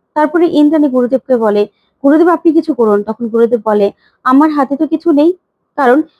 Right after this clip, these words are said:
মৃত্যু দিয়ে মৃত্যু কাটা হয়েছে, তোমার মৃত্যু যোগ ছিল, সেই মৃত্যু ওর ঘাড়ে নিয়ে নিয়েছে,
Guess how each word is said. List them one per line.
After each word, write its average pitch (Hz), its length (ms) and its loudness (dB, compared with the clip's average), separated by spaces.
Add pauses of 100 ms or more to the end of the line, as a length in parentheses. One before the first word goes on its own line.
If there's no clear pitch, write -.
(160)
মৃত্যু 330 340 0
দিয়ে 330 200 2
মৃত্যু 285 280 -2
কাটা 233 220 -6
হয়েছে, 220 360 -6 (720)
তোমার 240 300 2
মৃত্যু 233 300 0
যোগ 269 160 0
ছিল, 294 200 0 (440)
সেই 302 180 2
মৃত্যু 294 340 2 (400)
ওর 294 200 2
ঘাড়ে 254 260 -4
নিয়ে 233 260 -2
নিয়েছে, 202 400 -4